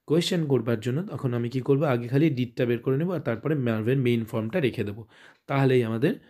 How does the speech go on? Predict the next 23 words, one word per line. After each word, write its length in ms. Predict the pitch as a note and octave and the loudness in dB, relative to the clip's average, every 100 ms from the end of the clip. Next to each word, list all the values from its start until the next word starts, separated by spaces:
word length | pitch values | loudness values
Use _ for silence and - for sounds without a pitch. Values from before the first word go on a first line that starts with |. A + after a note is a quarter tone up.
| _ _ | _ _
আহ, 300 | C3 A2 A#2 - | -8 -6 -6 -2
ইন্টারোগেটিভের, 720 | C#3+ C#3+ C3+ A2+ A2+ A#2+ F3 - _ _ _ _ _ C#3 | 0 2 0 0 -2 0 -2 -4 _ _ _ _ _ -6
আহ, 100 | A#2 | -6
সেন্টেন্সটা 520 | - A2 A2+ A#2 A#3 | -4 -4 -4 -6 -6
তৈরি 280 | G#3+ B2+ G#2+ | 4 4 4
হয়ে 120 | G#2 | -2
যাবে, 160 | G#2+ A2 | -4 -6
ঠিক 180 | F#3 F3+ | -4 -4
আছে? 220 | B2+ - - - - | -6 -10 -14 -20 -4
তাহলে, 340 | C3+ C#3 C#4+ - _ _ _ _ _ _ _ _ _ | 0 0 0 -8 _ _ _ _ _ _ _ _ _
আহ, 340 | A#2 G#2+ G#2+ G#2+ - | -2 0 -2 -4 -6
আমি 240 | A#2+ B2 | -6 -4
আরেকবার 300 | A#2+ A#2+ A#2+ | 0 0 0
তাহলে 200 | C3+ B2+ | -2 -2
ঝালিয়ে 300 | A#2+ A#2+ A#2+ | 0 0 0
নেওয়া 160 | B2+ B2+ | 0 0
যাক। 160 | D3+ A3 - - _ | -2 -2 -10 -20 _
আমি 160 | B2+ B2 | -4 -4
কি 80 | - | 0
তাহলে 200 | B2+ C3+ | 2 2
কী 140 | C3 | 0
কী 100 | C#3 | 2
বললাম, 320 | C#3 C#3+ G3 | 4 4 0